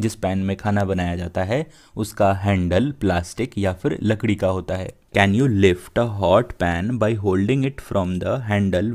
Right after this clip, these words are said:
without getting hurt? तो हम ये देखते हैं कि हैंडल से पकड़कर गर्म पैन को आसानी से उठाया जा सकता है।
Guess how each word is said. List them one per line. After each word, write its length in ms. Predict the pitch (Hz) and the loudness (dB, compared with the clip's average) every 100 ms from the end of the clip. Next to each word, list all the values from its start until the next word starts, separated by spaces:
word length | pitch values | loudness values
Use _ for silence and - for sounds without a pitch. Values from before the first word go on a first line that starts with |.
| 101 | 0
without 400 | 92 92 98 107 | 2 0 0 0
getting 280 | 98 101 107 120 | -2 0 -2 0
hurt? 320 | 147 98 - - | 0 0 -6 -4
तो 60 | |
हम 220 | 107 104 101 | -2 -2 0
ये 140 | 110 | 2
देखते 340 | 107 92 - 90 | 2 0 -2 -6
हैं 260 | 98 151 185 - | -2 -4 -4 -4
कि 140 | 117 95 | -2 0
हैंडल 360 | 92 92 117 | 0 2 2
से 140 | 120 107 | 2 -2
पकड़कर 560 | 92 90 87 143 156 - | -4 -2 -2 -2 -4 -2
गर्म 260 | 104 104 98 | 0 2 2
पैन 260 | 92 85 87 | -2 -4 -4
को 140 | 135 | -4
आसानी 480 | - 95 - 101 123 | -2 -2 0 0 0
से 200 | - 110 | 0 -2
उठाया 400 | - 104 107 120 | -2 -2 2 4
जा 120 | 104 | 2
सकता 320 | 90 92 - | -2 -4 -8
है। 200 | 90 - | -8 -10